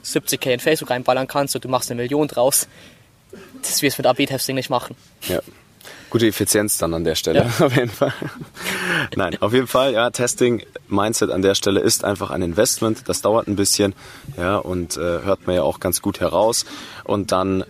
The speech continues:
Speaker 2: hat man vielleicht auch mal die halbe Million tatsächlich geknackt, ja, weil man im richtigen Moment den Fokus auf die richtigen Dinge legt, ja, vielleicht eher bevor das Testing kommt,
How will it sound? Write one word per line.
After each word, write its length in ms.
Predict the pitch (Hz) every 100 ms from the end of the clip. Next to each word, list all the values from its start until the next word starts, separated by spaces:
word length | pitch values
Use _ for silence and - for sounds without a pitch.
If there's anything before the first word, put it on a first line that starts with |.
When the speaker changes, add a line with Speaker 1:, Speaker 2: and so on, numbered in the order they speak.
| - -
Speaker 2:
hat 200 | - 110
man 160 | 123 117
vielleicht 320 | - 98 104
auch 140 | 92 98
mal 140 | 95
die 100 | 90
halbe 260 | 90 107 107
Million 380 | 101 95 104
tatsächlich 540 | 110 95 - 104 101 -
geknackt, 520 | 101 - 117 - - -
ja, 160 | 95
weil 80 | 98
man 220 | 95 92
im 160 | - 95
richtigen 440 | 113 - 120 104
Moment 380 | 95 90 101 117
den 80 | 92
Fokus 400 | - 101 107 90
auf 100 | 90
die 120 | -
richtigen 420 | 92 - 90 87
Dinge 220 | 117 131
legt, 360 | 120 117 117 -
ja, 240 | 85 104
vielleicht 460 | 113 87 87 95 -
eher 280 | 98 107 104
bevor 500 | 92 - - 98 107
das 160 | 104 -
Testing 360 | 101 - 98
kommt, 360 | - 95 92